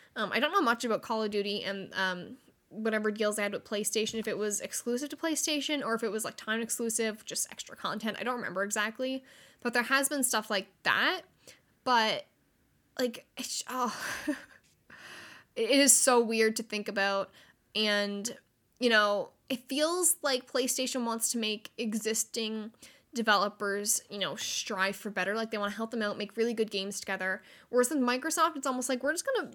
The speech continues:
throw a shit ton of money at you." <laughs> And now the games that would have been multi-platform are just going to be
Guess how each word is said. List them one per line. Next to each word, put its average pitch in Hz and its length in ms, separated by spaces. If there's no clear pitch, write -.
throw 262 200
a 247 40
shit - 260
ton 226 160
of 220 80
money 196 260
at - 160
you." 220 300
<laughs> 320 440
And 240 120
now 233 200
the 285 100
games 233 380
that 202 180
would 214 260
have 262 140
been 214 160
multi-platform 208 1000
are 233 80
just 220 320
going 196 460
to 220 160
be 180 440